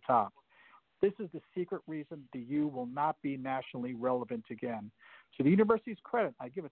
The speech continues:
tons of credit. The academic prestige of the school has been enhanced with their efforts. I simply believe they don't place as much emphasis on the success of their sports programs. I think that they're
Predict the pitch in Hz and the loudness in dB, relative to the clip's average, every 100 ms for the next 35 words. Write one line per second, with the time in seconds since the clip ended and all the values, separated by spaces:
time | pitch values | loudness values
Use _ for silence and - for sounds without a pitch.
0 | _ 208 208 175 _ - 165 110 _ _ | _ -6 -4 -8 _ -4 -4 -4 _ _
1 | _ _ _ _ _ 123 - 180 185 156 | _ _ _ _ _ -10 0 2 2 -4
2 | 170 151 - 160 - 160 160 135 - - | -6 -8 -8 -8 -2 -2 -2 -8 -6 2
3 | 151 131 120 127 123 113 156 151 151 127 | 2 2 -2 -6 -6 -2 0 0 0 -6
4 | - 135 127 139 - 110 - _ _ - | -2 -2 2 2 2 -10 -14 _ _ -20
5 | _ - _ 135 - - 196 202 196 196 | _ -20 _ -2 2 2 4 4 4 6
6 | 175 131 120 123 - 120 107 143 156 - | 6 4 -4 -6 -6 -8 2 2 2 -2
7 | 147 135 - 117 127 131 - 147 151 127 | -2 -2 -6 -10 -2 -2 0 0 0 -2
8 | - 120 - 135 131 117 - 135 131 - | -8 -8 -4 -4 -2 -8 -2 2 2 0
9 | 113 120 - - 127 - - 107 104 104 | -4 -4 -4 -2 -2 2 2 2 2 0
10 | 104 - _ - - - - 135 135 _ | -2 -6 _ -18 -12 -12 2 4 4 _
11 | 170 185 - - 156 151 143 | 2 2 -4 -20 -2 0 0